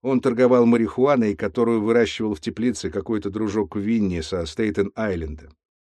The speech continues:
Флоридские сдали им один особняк в Форт Лодердейле, откуда можно было вынести двести пятьдесят косарей наличкой. На дело решили идти вчетвером.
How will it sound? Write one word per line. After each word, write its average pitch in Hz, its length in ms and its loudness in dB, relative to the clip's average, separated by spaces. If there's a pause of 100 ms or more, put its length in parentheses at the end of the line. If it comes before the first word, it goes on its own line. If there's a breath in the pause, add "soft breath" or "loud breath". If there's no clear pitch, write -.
(540 loud breath)
Флоридские 127 760 4
сдали 127 400 4
им 117 120 4
один 120 320 4
особняк 117 580 2
в - 40 -18
Форт 95 300 -4
Лодердейле, 95 800 -2
откуда 110 360 -4
можно 110 300 2
было 107 240 0
вынести 107 540 -2
двести 104 360 -2
пятьдесят 101 520 -4
косарей 101 400 -4
наличкой. 85 580 -8 (560 soft breath)
На 117 140 2
дело 156 320 2
решили 135 400 2
идти 123 180 -4
вчетвером. 92 640 -6